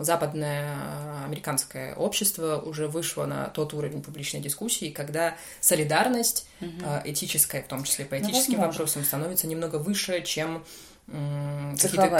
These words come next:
Speaker 1: карьер-, как, чем,
Speaker 2: солидарность,
Speaker 1: да,
Speaker 2: да.
Speaker 1: чем вот какие-то цеховые вопросы. Это то, чего пока что еще
Speaker 2: Мгм.
Speaker 1: нет в России, и пока что в России эта дискуссия
Speaker 2: Возможно,
Speaker 1: невозможна.
Speaker 2: возможно. И еще одна причина, почему, э, прогорел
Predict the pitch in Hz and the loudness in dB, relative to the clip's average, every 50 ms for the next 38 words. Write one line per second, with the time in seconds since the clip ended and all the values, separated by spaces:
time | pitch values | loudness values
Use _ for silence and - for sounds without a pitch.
0 | 139 - 165 180 175 147 143 143 165 143 180 - 226 220 190 - - 175 - 156 | 6 8 8 6 4 4 2 0 0 0 2 4 4 4 4 2 0 -2 0 2
1 | 135 - 156 143 196 196 190 170 170 - - 170 151 190 180 - 151 - - - | 2 2 2 2 2 2 2 0 -2 -2 -4 -6 -6 -6 -4 0 0 0 0 0
2 | 175 175 180 175 156 151 147 - 220 269 320 - - - 143 170 - 180 180 233 | -2 -2 -2 0 0 0 0 2 4 6 6 6 6 6 4 2 2 2 4 4
3 | 285 277 - 196 190 202 196 - - 247 - - 247 294 285 - - 247 233 - | 2 2 2 0 0 0 0 2 0 0 2 4 2 2 2 -2 -4 -2 -2 -2
4 | - 240 226 226 226 - - 180 165 170 185 190 196 185 170 175 202 208 208 - | 0 0 0 -2 -2 -4 -8 -12 -10 -10 -10 -8 -6 -2 2 4 4 4 4 2
5 | - - - - _ _ _ _ - - 143 143 147 - 214 233 269 262 214 151 | -2 -4 -6 -18 _ _ _ _ -10 -6 -2 0 0 2 2 2 0 2 0 0
6 | 147 147 151 143 - 202 - - 151 151 143 143 - - 165 160 165 - - - | -2 -4 -6 -4 -4 -2 -2 -2 -4 -4 -2 -2 -2 -2 -2 -4 -6 -8 -12 -10
7 | 160 147 147 - - 196 196 - - 170 165 180 165 185 190 151 151 - - - | -8 -6 -6 -6 -4 -4 -4 -2 -2 -2 -4 -2 -2 -2 -2 0 0 0 -2 -2
8 | 131 - 165 160 165 165 170 160 156 151 143 - - - - - - 185 190 196 | -4 -6 -6 -8 -8 -8 -8 -8 -8 -8 -8 -8 -8 -8 -8 -2 2 4 6 6
9 | 196 - 269 262 247 185 180 175 - 185 175 - - 214 202 165 147 - - - | 8 8 8 8 8 8 6 2 2 0 0 0 2 2 2 2 2 0 -4 -4
10 | - 180 175 175 175 170 160 151 - - - 151 147 151 147 147 147 143 143 - | -2 -2 -2 0 2 2 2 2 2 2 0 -2 0 0 0 0 0 -2 -4 -8
11 | - - - - - - - _ - - - - _ _ _ _ _ _ _ - | -14 -20 -20 -20 -20 -20 -20 _ -20 -20 -20 -20 _ _ _ _ _ _ _ 4
12 | 180 180 160 165 170 170 175 165 151 156 151 | 4 6 8 8 8 8 8 8 6 6 4